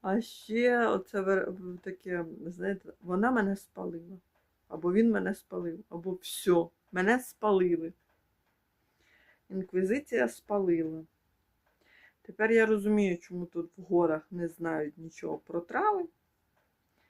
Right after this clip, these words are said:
Ті, хто знає, то предків тих палили, а ті, хто нічого не знає про трави,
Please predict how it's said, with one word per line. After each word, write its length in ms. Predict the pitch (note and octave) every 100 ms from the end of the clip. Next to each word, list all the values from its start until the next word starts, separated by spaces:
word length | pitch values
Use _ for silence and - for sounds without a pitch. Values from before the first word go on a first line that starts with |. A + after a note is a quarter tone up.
| _ _ _ _
Ті, 160 | G3+ G#3
хто 300 | - G#3 A3
знає, 680 | G#3+ G3+ F3+ D#3+ E3+ F3 - _ _ _ _ _ _ _ _ _ _ _ _ _ _ _ _ _ _ _ _ _ _ _
то 120 | F3
предків 560 | F3 F#3+ E3+ - D#3
тих 280 | - D3+ D3 _
палили, 600 | D#3+ F3 A#3+ E4+ F4+ F#4 - _ _ _ _ _ _
а 120 | - F3
ті, 360 | - - A3
хто 260 | A3 _ F3
нічого 380 | E3+ - C4+ F#4+
не 140 | F#4+
знає 380 | F#4 F4+ F#4 F#4
про 180 | F#4 D#4
трави, 480 | D#4 D4+ D4 C#4